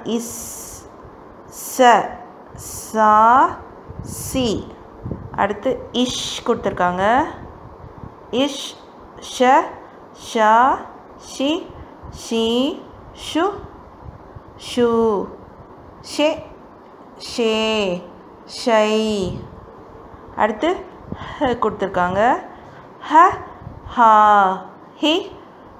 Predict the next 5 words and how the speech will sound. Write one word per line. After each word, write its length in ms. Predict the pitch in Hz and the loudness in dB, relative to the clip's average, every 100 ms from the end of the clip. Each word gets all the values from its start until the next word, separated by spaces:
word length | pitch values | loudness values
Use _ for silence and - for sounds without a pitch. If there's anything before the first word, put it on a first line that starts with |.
| - - | -10 -4
ஹீ, 160 | 233 220 220 220 208 185 202 - - - - - - - - - - - - | -2 -2 -4 -4 -4 -6 -10 -18 -20 -20 -20 -20 -20 -20 -20 -20 -20 -12 2
ஹு, 140 | 320 415 - - - - - - - | 2 2 -2 -10 -12 -18 -20 -20 -4
ஹூ, 140 | 254 233 233 240 220 190 - - - - - - | 0 2 4 4 2 0 -6 -20 -20 -20 -10 0
ஹே, 140 | 294 381 - - - - - - - | 0 0 -6 -18 -20 -20 -20 -20 -10
ஹே, 180 | 262 220 | -6 -4